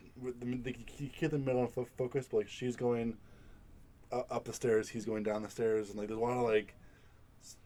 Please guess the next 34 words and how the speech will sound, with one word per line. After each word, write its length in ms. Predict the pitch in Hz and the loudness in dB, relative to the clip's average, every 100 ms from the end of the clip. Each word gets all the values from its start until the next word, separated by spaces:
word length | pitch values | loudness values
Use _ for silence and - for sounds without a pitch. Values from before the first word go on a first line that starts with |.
| - | -20
s-, 140 | - - - - | -16 -16 -18 -4
and, 160 | 127 117 | -2 2
like, 220 | 110 110 | 2 2
even, 160 | 120 | -2
like, 240 | 113 107 - - | -4 -6 -10 -14
on 180 | 113 110 | -8 -6
the 60 | 104 | -6
train 480 | - 147 135 127 123 | -2 2 2 2 0
when 100 | 113 | 2
they're 200 | 110 107 - | 4 2 2
together, 340 | 131 127 143 | 4 6 6
but 120 | 123 | 6
there's 180 | 110 104 | 2 0
the, 120 | 117 | -4
but 160 | - 117 | 0 2
there's 160 | 110 101 | 2 -2
the, 80 | 95 - | -10 -6
but 100 | 107 | -2
the 60 | 104 | 0
bar 280 | 117 113 | 2 4
in 100 | 120 | 2
the 60 | 117 | 2
middle. 240 | 120 120 | 2 4
A 40 | 113 | 6
lot 180 | 117 123 | 4 4
of, 100 | 117 | 4
like, 300 | 110 - - - - - - | 4 2 -4 -20 -20 -20 -18
really 320 | - 139 147 139 | 2 6 8 6
good 320 | 113 127 127 | 2 2 2
imagery 460 | 110 113 113 131 131 | -2 -4 -2 0 0
that 120 | 110 | 0
I 80 | 101 | -4
just 160 | 98 101 | -8 -6
love. 320 | 95 117 | -4 -4